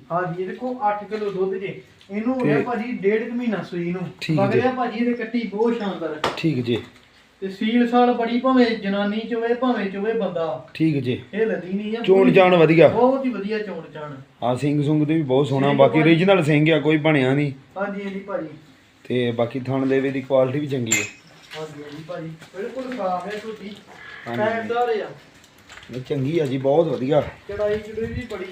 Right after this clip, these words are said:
Speaker 1: ਝੋਟੀ ਦੀ।
Speaker 2: ਬਾਕੀ ਪਿੱਠ ਪੁੜਾ ਬਹੁਤ ਚੰਗਾ।
Speaker 1: ਹਾਂਜੀ, ਹਾਂਜੀ ਭਾਜੀ।
Speaker 2: ਕੱਟੀ ਮਗਰ ਆ?
Speaker 1: ਇਹ ਮਗਰ ਕੱਟੀ ਆ ਭਾਜੀ।
Speaker 2: ਠੀਕ ਜੇ।
Speaker 1: ਬਹੁਤ ਸ਼ਾਨਦਾਰ ਕੱਟੀ ਮਗਰ ਇਹਦੇ।
Speaker 2: ਲੈ ਆਓ, ਲੈ ਆਓ, ਲੈ ਆਓ।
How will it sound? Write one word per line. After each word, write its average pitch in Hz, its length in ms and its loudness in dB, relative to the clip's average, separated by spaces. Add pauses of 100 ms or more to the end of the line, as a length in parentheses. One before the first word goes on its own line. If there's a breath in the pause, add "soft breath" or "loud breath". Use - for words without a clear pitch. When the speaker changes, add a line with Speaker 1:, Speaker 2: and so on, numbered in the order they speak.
Speaker 1:
ਝੋਟੀ 226 220 -12
ਦੀ। 190 140 -14
Speaker 2:
ਬਾਕੀ 120 240 -6 (380)
ਪਿੱਠ 156 180 2
ਪੁੜਾ 165 240 6
ਬਹੁਤ 143 220 2
ਚੰਗਾ। 135 280 0
Speaker 1:
ਹਾਂਜੀ, - 400 -12
ਹਾਂਜੀ - 220 -16
ਭਾਜੀ। - 340 -8 (640)
Speaker 2:
ਕੱਟੀ 233 240 0
ਮਗਰ 214 240 6
ਆ? 190 40 6
Speaker 1:
ਇਹ 175 760 0
ਮਗਰ 247 100 -10
ਕੱਟੀ 240 320 -10 (140)
ਆ 269 40 -8
ਭਾਜੀ। 233 320 -10 (340)
Speaker 2:
ਠੀਕ 147 260 -6
ਜੇ। 120 200 -6 (840)
Speaker 1:
ਬਹੁਤ 240 220 -14
ਸ਼ਾਨਦਾਰ 214 380 -18
ਕੱਟੀ 202 280 -20
ਮਗਰ 165 240 -20
ਇਹਦੇ। - 400 -8
Speaker 2:
ਲੈ 165 140 8
ਆਓ, 147 140 6
ਲੈ 147 160 4
ਆਓ, 120 120 2
ਲੈ 127 180 -2
ਆਓ। 110 100 -8